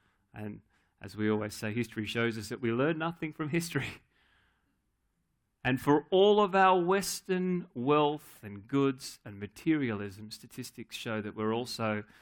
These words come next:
the most miserable and medicated generation that ever lived on planet Earth. We just need to get our heads around. The thing that should strike us is not that Christians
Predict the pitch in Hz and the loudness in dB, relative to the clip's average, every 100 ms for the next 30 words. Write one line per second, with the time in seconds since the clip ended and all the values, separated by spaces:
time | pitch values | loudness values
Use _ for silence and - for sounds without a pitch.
0 | _ - 107 113 110 110 117 110 104 110 | _ -8 -4 -4 -4 -4 -4 -4 -4 -4
1 | 107 _ _ 113 107 117 113 117 110 110 | -4 _ _ -4 0 0 0 -2 -2 -2
2 | 107 - _ _ 123 117 110 110 107 110 | -4 -8 _ _ -6 -4 -2 -2 -4 -6
3 | 101 101 _ _ - - 131 113 110 113 | -8 -10 _ _ -12 -6 -4 -2 -2 0
4 | 110 104 - - _ _ 110 107 - 117 | 0 -2 -10 -20 _ _ -10 -8 -6 -4
5 | 104 104 - _ 110 98 87 - - _ | -2 -4 -10 _ -14 -14 -16 -20 -20 _
6 | _ _ _ _ _ _ _ _ _ _ | _ _ _ _ _ _ _ _ _ _
7 | _ _ _ _ - - 139 190 180 185 | _ _ _ _ -8 0 0 0 -2 2
8 | 185 202 220 214 175 143 214 202 - 160 | 6 6 6 2 -6 2 2 2 -2 -2
9 | 156 - - 196 165 156 151 170 185 156 | -2 -2 -2 -2 0 2 4 4 4 0
10 | - 226 240 214 - 165 - - - 180 | 0 2 2 0 0 -2 -2 -8 0 0
11 | 196 214 - 104 - - - _ _ _ | 2 -2 -4 -4 -6 -10 -10 _ _ _
12 | _ _ _ _ - 123 156 196 - 175 | _ _ _ _ -6 -2 8 8 8 4
13 | 175 208 208 - 165 151 151 - | 2 2 2 0 0 0 -2 -10